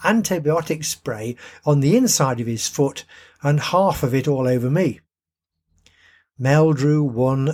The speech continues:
another round. There we are. Hope you like that little story.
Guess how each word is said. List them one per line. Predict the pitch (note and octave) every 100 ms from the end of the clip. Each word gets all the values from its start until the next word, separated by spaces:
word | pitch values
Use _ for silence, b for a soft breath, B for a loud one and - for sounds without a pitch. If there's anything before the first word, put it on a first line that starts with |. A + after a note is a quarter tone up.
| D#3+
another | C3+ B2+ C3 C3+ C3
round. | C3 C#3+ A#2 F2+ F#2+ - _ _ _ _ _ _ _ _ _ _ _ _ _ _ b b b b b b b
There | B3+ A#3
we | F#3
are. | F3+ F#3 -
Hope | A3 A#3+ -
you |
like | D#3 G3+
that | D#3 C#3
little | C3
story. | C#3+ C#3+ B2+ B2+